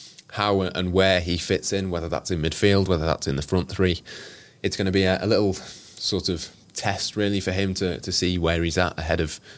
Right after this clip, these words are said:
first of all, pre-season, but then next season as well, because I think I,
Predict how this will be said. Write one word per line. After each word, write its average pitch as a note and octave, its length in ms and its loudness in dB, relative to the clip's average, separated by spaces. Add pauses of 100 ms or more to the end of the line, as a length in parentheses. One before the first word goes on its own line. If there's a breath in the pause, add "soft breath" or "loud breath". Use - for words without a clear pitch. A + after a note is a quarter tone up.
(180 loud breath)
first A2 280 0
of F#2 60 -2
all, F2 120 0
pre-season, F#2+ 680 2 (180)
but F2+ 120 -2
then E2 180 2
next - 240 0
season D#2 280 0
as D#2 120 -2
well, D#2+ 180 4
because D#2 400 -6 (400)
I - 80 -14
think - 220 -10
I, D#2+ 200 -2